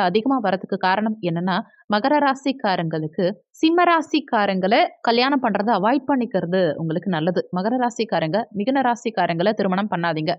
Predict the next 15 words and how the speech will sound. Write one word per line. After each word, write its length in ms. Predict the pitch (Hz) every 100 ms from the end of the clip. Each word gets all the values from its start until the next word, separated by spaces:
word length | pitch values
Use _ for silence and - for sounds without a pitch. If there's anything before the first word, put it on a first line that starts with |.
| -
இந்த 100 | 190 190
ரெண்டு 160 | 240 240
ராசிக்காரங்களை 640 | 247 277 - 254 226 247 269
நீங்க 140 | 202 190 190
கல்யாணம் 340 | 220 254 226
பண்ணிட்டீங்கன்னா 540 | 196 185 175 175 190 214 - _ - 226
நிறைய 200 | 269 330
பிரச்சனைகளை 500 | 247 233 262 226 220 233
நீங்க 140 | 196
அனுபவிக்கிற 420 | 175 202 202 196 175
மாதிரி 260 | 165 175 151
இருக்கும். 240 | 147 160 - -
உங்களுக்கு 280 | 185 180 180 202
ஃபேவரட்டான 600 | 220 254 262 254 285 269
ராசி 260 | 190 208